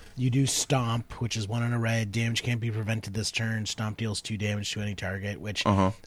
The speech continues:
Speaker 1: I believe is pretty useful 'cause it allows you to kill, uh,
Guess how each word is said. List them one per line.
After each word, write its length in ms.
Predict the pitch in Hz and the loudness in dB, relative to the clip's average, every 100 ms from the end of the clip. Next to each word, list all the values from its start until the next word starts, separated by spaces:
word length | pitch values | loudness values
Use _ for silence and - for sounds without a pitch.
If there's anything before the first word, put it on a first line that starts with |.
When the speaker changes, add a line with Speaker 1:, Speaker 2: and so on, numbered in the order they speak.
| - | -2
Speaker 1:
I 120 | 131 | 2
believe 220 | 123 262 | 8 10
is 100 | 254 | 10
pretty 180 | - 190 | 10 8
useful 260 | 160 156 156 | 8 6 6
'cause 180 | 139 | 6
it 40 | 123 | 2
allows 400 | 123 123 131 110 | 2 2 2 2
you 160 | 127 | 2
to 800 | 117 123 117 113 113 110 107 104 95 | 2 0 2 2 2 0 0 -2 -4
kill, 560 | 123 113 110 107 104 104 | -2 0 0 0 -2 -2
uh, 500 | 107 101 95 95 | -2 0 0 -4